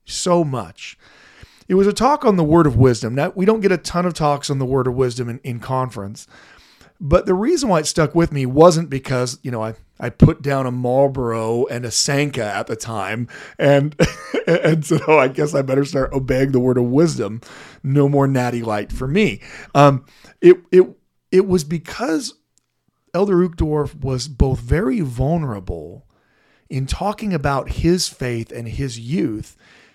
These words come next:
and also because of the important principle that it, that it taught me. The talk is from twenty ten, uh, the, the priesthood session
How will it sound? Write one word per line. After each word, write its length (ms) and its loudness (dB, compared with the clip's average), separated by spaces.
and 280 -8
also 880 -2
because 360 -4
of 100 -2
the 140 0
important 520 -4
principle 540 -6
that 160 -10
it, 180 -18
that 140 -10
it 140 -16
taught 320 -6
me. 240 -20
The 80 -8
talk 480 -2
is 500 -4
from 580 -8
twenty 300 -2
ten, 460 -8
uh, 420 -10
the, 320 -12
the 80 -14
priesthood 520 -8
session 440 -8